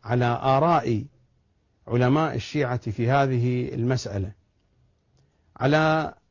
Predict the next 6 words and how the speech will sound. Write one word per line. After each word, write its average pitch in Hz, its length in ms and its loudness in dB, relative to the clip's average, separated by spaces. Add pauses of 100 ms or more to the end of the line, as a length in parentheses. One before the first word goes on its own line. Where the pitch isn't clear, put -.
(140)
سبيل 175 480 2
ال-، 123 760 -2
المثال، 123 520 2
مثلًا 101 440 -6 (1500)
الطبقة 196 500 2
الأولى 135 600 0